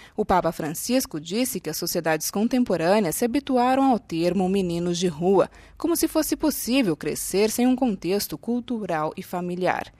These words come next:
Engana-se quem pensa que esta seja a realidade aqui nas Filipinas. Não obstante o alto índice de natalidade, aliado à pobreza, o cuidado, a atenção, a ternura e o carinho são elementos cruciais para uma família filipina,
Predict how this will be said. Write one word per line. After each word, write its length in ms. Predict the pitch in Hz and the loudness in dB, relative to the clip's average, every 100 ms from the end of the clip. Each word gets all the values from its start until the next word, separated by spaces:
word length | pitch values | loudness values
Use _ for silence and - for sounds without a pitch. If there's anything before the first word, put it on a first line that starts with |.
| - - - - | -20 -20 -12 0
Engana-se 500 | 214 190 180 175 180 | 4 4 4 0 -4
quem 200 | 160 143 | -4 -4
pensa 460 | 151 175 233 233 | -2 2 2 0
que 180 | 147 151 | -4 -4
esta 360 | 151 185 - 165 | 0 2 0 -4
seja 240 | - 214 | -2 -2
a 60 | 214 | -2
realidade 520 | 262 269 160 175 208 | 0 0 2 2 2
aqui 220 | 240 - | -2 -4
nas 160 | 214 - | -4 -2
Filipinas. 640 | 240 247 196 185 - - - - - | -4 -4 -2 -2 -4 -8 -14 -20 -4
Não 160 | 240 247 | 4 6
obstante 580 | 185 180 - 180 180 170 | 6 2 0 0 0 0
o 80 | 160 | 4
alto 360 | 170 185 160 | 4 2 -4
índice 400 | 190 269 269 170 | 2 2 2 0
de 120 | 160 | -2
natalidade, 880 | 180 185 160 151 160 190 196 160 143 - _ | -4 -2 -4 -2 0 2 0 -4 -8 -10 _
aliado 440 | 180 170 160 151 156 | -2 0 0 0 -2
à 60 | |
pobreza, 640 | - 208 165 143 160 202 - _ _ 277 | -2 -2 -2 -2 -2 -2 -2 _ _ -4
o 80 | |
cuidado, 600 | 277 311 202 233 269 254 | 2 2 4 2 2 2
a 60 | 269 | 2
atenção, 720 | 269 277 262 - 180 185 202 | 2 0 0 0 -2 0 -2
a 40 | |
ternura 640 | 202 220 180 175 196 220 175 | -2 -2 -2 -2 0 2 0
e 100 | 208 | -2
o 60 | |
carinho 500 | - 269 190 175 190 - _ | -2 -2 0 0 -2 -4 _
são 220 | - 277 | 2 4
elementos 720 | 285 262 196 208 226 202 - | 6 4 2 0 0 -2 -4
cruciais 760 | - 302 294 254 170 156 170 | -2 0 0 -2 0 -2 -4
para 220 | - 214 226 | -4 -2 0
uma 100 | 233 | 0
família 480 | 277 247 165 156 | 0 0 0 -4
filipina, 720 | 170 185 208 - 151 120 117 | -4 -4 -4 -4 -6 -6 -8